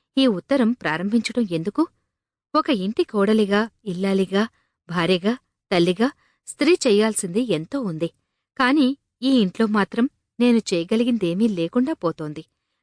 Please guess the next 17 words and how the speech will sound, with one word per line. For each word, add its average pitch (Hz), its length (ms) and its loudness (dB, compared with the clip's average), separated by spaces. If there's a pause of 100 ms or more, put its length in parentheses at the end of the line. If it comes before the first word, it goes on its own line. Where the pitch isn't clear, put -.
(140)
దానికి 320 300 0
కారణాలు 254 680 0 (160)
చాలా 175 260 -4
ఉన్నాయి. 233 440 -2 (480)
ఎన్ని 294 220 2
ఉన్నా 302 340 2
నేను 214 220 2
చెప్పేది 233 460 0
మాత్రం 202 460 2 (380)
మధుమూర్తి 196 520 0
గురించే. 165 460 -6 (840)
మధు 220 440 2 (160)
చదువుకున్నవాడు, 214 880 0 (100)
తెలివైనవాడు, 160 720 -4 (480)
మంచి 247 280 2 (100)
చెడ్డలు 214 460 2
అర్థం 180 360 -4